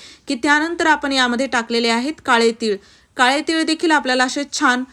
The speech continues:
उकळीपर्यंत तेलाला असं गरम करून घ्यायचे आहेत आणि त्यानंतर आपल्याला टाकायचा आहे यामध्ये कांदा. आता बघा, आपण यामध्ये कांदा टाकलेला आहे. कांदा जो आहे ना, तर तो आपल्याला असा, अ,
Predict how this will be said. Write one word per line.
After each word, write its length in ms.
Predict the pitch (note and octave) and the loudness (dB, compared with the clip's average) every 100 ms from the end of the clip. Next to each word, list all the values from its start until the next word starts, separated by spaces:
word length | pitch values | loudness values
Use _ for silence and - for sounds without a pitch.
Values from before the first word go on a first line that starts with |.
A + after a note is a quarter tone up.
| _ _ | _ _
उकळीपर्यंत 800 | - A3+ D4 D#4 D4+ C#4+ C#4 C#4+ D4+ | -10 -4 -2 0 0 -2 -2 -2 -2
तेलाला 360 | C#4 B3 A#3 A#3+ | 0 0 2 0
असं 240 | B3+ C#4 A3 | -2 -4 -2
गरम 280 | A#3+ C#4+ D#4 | 0 0 0
करून 260 | D4 D4 | -2 0
घ्यायचे 320 | D4+ C4+ A#3 | 0 0 0
आहेत 240 | B3+ C4 C4+ - | -2 -2 -4 -6
आणि 200 | G#3+ B3+ A#3+ | -4 -4 0
त्यानंतर 440 | C4 C#4+ D4+ D4 | 0 0 -2 0
आपल्याला 360 | C#4 B3+ B3 B3+ | 0 0 -2 -2
टाकायचा 500 | B3 G#3+ A3 G#3+ A#3+ | -2 -2 -2 -2 -2
आहे 240 | B3 C4 | -4 -4
यामध्ये 360 | A#3 G#3 A3+ D4 | -2 -2 -2 -4
कांदा. 420 | C#4 A#3+ G#3+ F#3 - _ _ _ _ _ _ | -2 0 0 -4 -6 _ _ _ _ _ _
आता 180 | A#3+ D4+ | 0 0
बघा, 240 | D#4 D4+ | 0 2
आपण 240 | C#4+ C#4+ D4 | 2 2 0
यामध्ये 400 | C#4+ C#4 C#4 D4+ | 2 2 0 -2
कांदा 380 | D4 A#3+ A3+ C4 | 0 2 2 0
टाकलेला 460 | C#4+ C4+ B3 B3+ | 0 0 0 0
आहे. 220 | B3+ A#3+ | 0 -2
कांदा 440 | A#3+ - A#3+ A#3+ C#4+ | -6 -2 0 0 -2
जो 120 | D4 | 0
आहे 240 | D4 D#4 | 2 2
ना, 120 | C4 C4+ | 0 -4
तर 40 | D4+ | -6
तो 240 | D4 C#4+ | -6 -4
आपल्याला 480 | D4 C#4+ C#4 B3+ B3+ | 0 0 0 -2 -2
असा, 260 | B3+ C4+ D4 - - - | -2 0 -2 -4 -20 -4
अ, 160 | G#3+ | 0